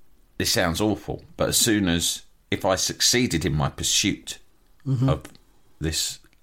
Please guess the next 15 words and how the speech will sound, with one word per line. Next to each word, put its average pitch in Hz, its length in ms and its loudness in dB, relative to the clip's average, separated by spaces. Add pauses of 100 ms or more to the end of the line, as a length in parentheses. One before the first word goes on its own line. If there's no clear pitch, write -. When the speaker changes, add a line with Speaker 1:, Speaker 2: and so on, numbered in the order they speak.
(600)
Speaker 1:
lady, 78 480 -2 (1400)
once 95 460 -2
things 85 360 0
had 82 160 -8
become 80 300 -4
physical, 78 480 -4
do - 120 -6
you 101 40 0
know 113 120 2
what? 120 300 0
I'd - 160 -8
feel 85 200 -4
a - 40 -6
bit - 160 -6
like, 67 220 -4